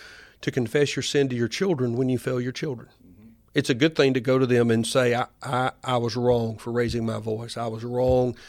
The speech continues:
Speaker 1: I wasn't wrong for disciplining you. I was wrong in the way in which I disciplined you." And the reason is, is that one, it shows them that you're a sinner, and two, it gives them a model of how to deal with their own sin when they sin.
Speaker 2: I agree with you.
Speaker 1: And, and, and so as a church,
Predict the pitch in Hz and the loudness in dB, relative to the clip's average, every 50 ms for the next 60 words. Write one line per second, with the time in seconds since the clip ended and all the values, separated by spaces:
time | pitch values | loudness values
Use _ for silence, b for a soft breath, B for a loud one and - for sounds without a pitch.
0 | B B B B B B 113 113 139 156 170 135 147 151 156 156 160 151 - 160 | B B B B B B 0 2 2 4 4 6 6 8 8 8 8 6 4 0
1 | 143 165 180 - - - 135 120 117 117 113 113 117 117 117 120 120 120 139 143 | 4 4 2 2 2 0 0 2 2 0 0 -2 -2 -4 -4 -4 -4 -2 0 0
2 | 143 143 139 139 139 139 139 127 135 143 139 139 135 131 127 120 - 120 113 107 | 2 2 2 2 0 0 -2 0 0 0 0 0 0 -2 -2 -4 -4 -4 -4 -4
3 | 110 110 - - - 113 107 104 113 110 101 - 127 135 135 135 202 294 294 220 | -6 -8 -10 -10 -10 -10 -8 -8 -8 -8 -4 0 2 2 2 4 4 4 4 6
4 | 151 131 113 107 104 104 117 156 - - B B B B B B 104 113 110 95 | 4 4 2 0 -4 -6 -6 -8 -10 -14 B B B B B B -4 -4 -4 0
5 | 110 139 185 170 139 127 131 123 127 - - 139 139 135 110 117 135 131 127 117 | 4 6 8 8 8 6 4 2 -2 0 0 0 0 0 0 0 0 0 0 0
6 | - 156 170 160 - - - 110 107 120 151 160 - _ B B B B B B | 0 0 0 0 -2 -2 -2 -4 -4 -4 -6 -8 -12 _ B B B B B B
7 | 113 120 - - 208 233 240 190 160 - 135 151 156 135 131 139 127 120 120 123 | 0 0 0 2 2 2 2 2 0 0 0 -2 0 0 0 -2 0 0 0 2
8 | 139 165 185 196 180 147 127 127 127 117 120 135 139 131 120 131 143 143 135 135 | 2 2 2 2 0 0 0 0 0 0 0 -2 -4 -2 -2 -2 0 0 0 -2
9 | - 139 131 135 135 131 127 - - 196 202 165 120 104 - _ _ _ - 131 | -4 -4 -6 -4 -4 -6 -6 -6 -8 -8 -8 -8 -10 -12 -16 _ _ _ 2 4
10 | 139 139 139 175 226 - - - 95 90 95 101 - _ - - - - - - | 6 6 6 4 2 0 -2 -6 -8 -10 -12 -16 -20 _ -20 -20 -20 -18 -16 -16
11 | 107 110 - - _ - - 156 160 - - 151 143 147 147 - - 143 139 139 | -16 -16 -18 -18 _ 6 6 6 6 6 6 6 6 6 6 4 6 6 6 6
12 | - - - 156 151 143 135 - _ - 135 131 107 - - - - - 160 190 | 6 6 6 8 8 8 4 0 _ 6 6 6 6 4 -2 -2 4 6 8 10
13 | 226 226 175 - - - - - | 10 10 8 6 2 -4 -6 -6